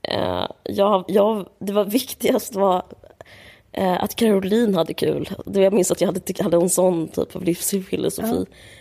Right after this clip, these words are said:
Speaker 1: Men att min argument var så här: "Men jag ville ju göra det", typ. Eh, och så är jag inte alls längre. Men det, men det var så några goda år av brist på moral som försatte mig i rätt så roliga... Alltså jag hade rätt så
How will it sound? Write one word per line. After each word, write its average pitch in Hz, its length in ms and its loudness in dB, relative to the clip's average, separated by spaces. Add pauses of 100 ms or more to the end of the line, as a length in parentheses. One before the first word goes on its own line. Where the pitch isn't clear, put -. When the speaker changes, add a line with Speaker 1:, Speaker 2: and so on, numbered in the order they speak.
Speaker 1:
Men 220 220 4 (240)
att - 380 -4
min 185 260 4 (140)
argument 175 640 2 (160)
var 165 120 0
så - 140 -4
här: - 220 -2 (240)
"Men 202 160 2
jag 226 320 4
ville 160 260 2
ju 143 160 2
göra 127 360 0
det", - 160 -4 (240)
typ. - 100 -10 (280)
Eh, - 320 -2 (420)
och - 180 -8
så 185 160 2
är 185 40 6
jag 180 80 4
inte - 120 -2
alls 170 360 0
längre. 202 400 2
Men 175 160 0
det, 180 180 2 (280)
men 180 160 2
det 185 80 2
var 185 140 2
så 185 100 0
några 175 260 4
goda 175 800 0 (160)
år 160 280 4 (100)
av 151 200 0
brist 165 380 -2
på 165 100 -4
moral 165 520 2
som 156 160 0
försatte 156 460 0
mig 143 140 2
i 135 100 0
rätt - 140 -4
så - 80 -6
roliga... 78 440 -2 (920)
Alltså 196 240 0
jag 196 120 4
hade 185 180 2
rätt 180 160 0
så - 80 -8